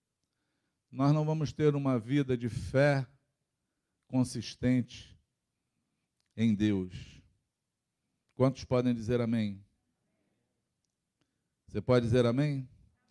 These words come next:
Sobre essa consistência da fé e do amor, Paulo, um texto que eu usei aqui para explicar,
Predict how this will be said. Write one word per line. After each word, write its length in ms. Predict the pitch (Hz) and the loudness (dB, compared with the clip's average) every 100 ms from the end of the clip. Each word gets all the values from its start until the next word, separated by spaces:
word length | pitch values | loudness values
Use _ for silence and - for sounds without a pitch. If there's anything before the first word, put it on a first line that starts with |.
| _ _ _ _ _ | _ _ _ _ _
Sobre 300 | - 175 196 | -4 0 2
essa 240 | 196 190 | 4 2
consistência 1000 | 170 214 - 185 - 185 196 175 - 151 | 2 0 0 -8 2 4 6 4 0 0
da 140 | 147 147 | 0 -2
fé 480 | - 165 165 143 - _ _ _ _ _ _ | 2 2 2 0 -6 _ _ _ _ _ _
e 80 | 127 | -2
do 160 | 151 | 2
amor, 500 | 139 139 156 156 131 - _ _ _ _ _ _ _ _ _ _ _ _ _ _ _ - 123 120 - _ _ _ | 2 2 0 0 -2 -12 _ _ _ _ _ _ _ _ _ _ _ _ _ _ _ -12 -10 -10 -18 _ _ _
Paulo, 360 | 139 151 151 147 | 2 4 4 2
um 60 | |
texto 300 | 131 156 - | 4 2 2
que 40 | 165 | 2
eu 60 | |
usei 360 | 156 127 165 151 | 0 2 0 0
aqui 220 | 131 151 | -2 -10
para 160 | 139 143 | -6 -6
explicar, 800 | - - 135 - 151 139 117 | -6 -8 -8 -4 -2 -2 -4